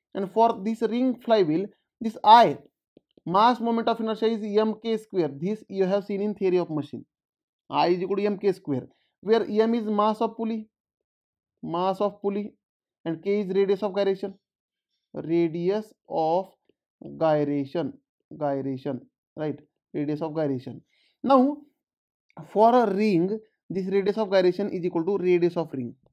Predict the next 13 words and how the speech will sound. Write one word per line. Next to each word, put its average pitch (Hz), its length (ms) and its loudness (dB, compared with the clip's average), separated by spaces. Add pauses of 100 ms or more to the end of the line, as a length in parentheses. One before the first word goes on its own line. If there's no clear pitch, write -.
(140)
radius 147 420 -6
of 135 220 -8
ring, 117 160 -12 (380)
radius 151 240 -4
of 165 120 -6
gyration 151 260 -4
is 147 80 -2
equal 185 260 -6
to 180 80 -6
radius 156 240 -2
of 135 220 -6
ring, 113 200 -12 (460)
right? 131 140 -2